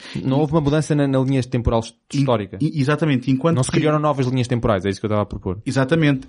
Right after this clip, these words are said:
Speaker 2: Eh, bem, não se criaram novas, certo?
Speaker 1: Pois já havia
Speaker 2: Mas,
Speaker 1: só uma que era suposto ser
Speaker 2: mas tu
Speaker 1: cumprida.
Speaker 2: estás sempre a repetir a mesma.
Speaker 1: Exatamente.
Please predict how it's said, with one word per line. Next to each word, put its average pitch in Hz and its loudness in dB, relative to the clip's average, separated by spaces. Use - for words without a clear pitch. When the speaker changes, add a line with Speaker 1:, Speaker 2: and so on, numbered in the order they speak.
Speaker 2:
Eh, 143 -2
bem, 151 0
não 139 2
se - -4
criaram 156 0
novas, 147 0
certo? 147 -2
Speaker 1:
Pois - 2
já 139 0
havia 143 2
Speaker 2:
Mas, 143 2
Speaker 1:
só 147 0
uma 160 2
que 156 -4
era 156 2
suposto - -4
ser 135 2
Speaker 2:
mas 143 2
tu - -10
Speaker 1:
cumprida. 123 2
Speaker 2:
estás 185 2
sempre 185 0
a 160 -2
repetir - 0
a 208 2
mesma. 151 0
Speaker 1:
Exatamente. 127 0